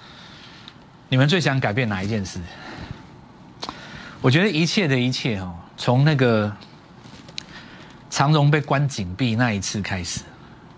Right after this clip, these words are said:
再来就是那个八月二十七号当冲率，对吧？那个地方就是一个很关键的一个氛围上，你就，你就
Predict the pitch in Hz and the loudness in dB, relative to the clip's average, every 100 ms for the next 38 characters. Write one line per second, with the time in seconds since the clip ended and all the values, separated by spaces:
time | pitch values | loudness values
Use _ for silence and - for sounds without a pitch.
0 | - - - - - - 143 131 139 131 | -20 -20 -20 -20 -6 0 2 4 2 2
1 | 135 123 110 101 92 87 - - - 131 | 2 2 0 0 -2 -6 -12 -20 -4 0
2 | 139 135 120 110 120 117 117 101 120 117 | 2 2 2 0 0 0 0 0 -2 0
3 | 113 107 107 92 87 - - - - - | 0 0 0 -2 -8 -18 -20 -20 -20 -20
4 | - - - - - - - - 123 107 | -20 -20 -20 -20 -20 -20 -20 -2 0 2
5 | 87 - - - 170 160 160 156 160 139 | 0 -8 -6 0 2 4 2 2 0 0
6 | 147 131 113 101 101 190 180 196 190 131 | 0 2 0 -2 -2 -2 0 2 2 2
7 | 117 127 131 123 - _ - - 294 262 | 2 2 0 -2 -12 _ -4 0 2 4
8 | 180 180 185 160 156 - - - - - | 4 2 -2 -2 -2 -2 -6 -20 -20 -20
9 | - - _ 180 | -20 -20 _ 0